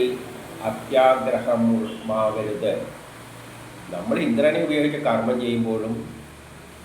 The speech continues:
മറ്റുള്ളവരുടെ അന്നത്തിന്, നമ്മുടെ സ്വാർത്ഥതയ്ക്ക് വേണ്ടിയിട്ട് മറ്റുള്ളവരുടെ അന്നമെല്ലാം കൈക്കലാക്കിയിട്ട് നമ്മളൊന്നും ചെയ്തുകൂടാ.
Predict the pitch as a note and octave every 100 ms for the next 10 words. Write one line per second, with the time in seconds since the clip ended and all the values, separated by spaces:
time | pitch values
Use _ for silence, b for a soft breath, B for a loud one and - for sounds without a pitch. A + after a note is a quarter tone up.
0 | - - - G2+ A#2 - - - F#3 F#3+
1 | F#3+ F#3+ F#3+ F#3+ F#3 F#3+ E3 D3 C#3+ C#3
2 | - C3+ G2 F2 - - - - - -
3 | - - - - - - - - - -
4 | F#2 A2 C#3 F#3+ G3+ G3+ - D3+ D3+ D3+
5 | E3 - - E3 D3+ C#3 C3 A#2+ A2+ A#2
6 | F3 - - - - - - - - -
7 | - - - - - F#2 A#2 - F#3 G3+
8 | G3+ G#3 G#3 G3+ G3 G3+ D#3+ D3+ D#3+ E3+
9 | E3+ D#3+ D#3 C#3+ C3+ C3+ C#3 C3+ B2+ C3+
10 | C3 B2 A2+ G#2+ A2 G#2 G#2 A2+ A2+ F3
11 | - F#2+ F2+ D#2+ -